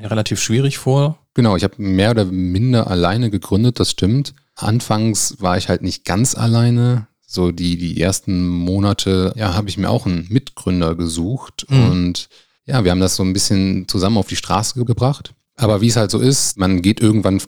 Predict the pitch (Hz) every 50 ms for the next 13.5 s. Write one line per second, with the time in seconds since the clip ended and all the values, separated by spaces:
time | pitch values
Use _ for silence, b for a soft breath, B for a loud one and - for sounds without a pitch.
0 | - - - - - - 127 117 - 135 - - 117 110 120 110 - 107 98 104
1 | 107 113 107 107 107 104 107 104 - 98 90 90 90 87 92 95 - - 90 87
2 | 90 95 92 92 92 92 92 92 87 - - 92 92 92 - - - 113 - -
3 | 104 101 107 - - - 104 101 101 101 - 98 98 95 92 92 95 92 - -
4 | - 92 95 - 95 92 90 - - - - - 107 - - - - - 113 110
5 | - 120 127 113 107 98 123 143 139 123 117 117 117 104 98 - - - 151 135
6 | - 135 135 135 - - 107 104 107 - 92 101 110 104 98 95 98 95 - -
7 | - - 92 - - - - - 98 92 92 87 85 87 87 92 - - - -
8 | - 85 87 87 95 92 90 87 87 - 98 87 - 87 - - 165 - 107 101
9 | - _ _ - 113 101 98 101 98 101 104 104 - 101 - - 104 - - -
10 | 107 127 127 - - 143 131 127 147 156 - - 120 104 107 110 107 107 - 120
11 | 113 - - - 117 123 131 135 127 127 127 123 120 110 120 117 110 123 127 127
12 | 139 127 120 120 113 107 107 - - 110 - - 110 107 104 101 104 104 104 104
13 | 104 107 120 - - 95 95 98 101 98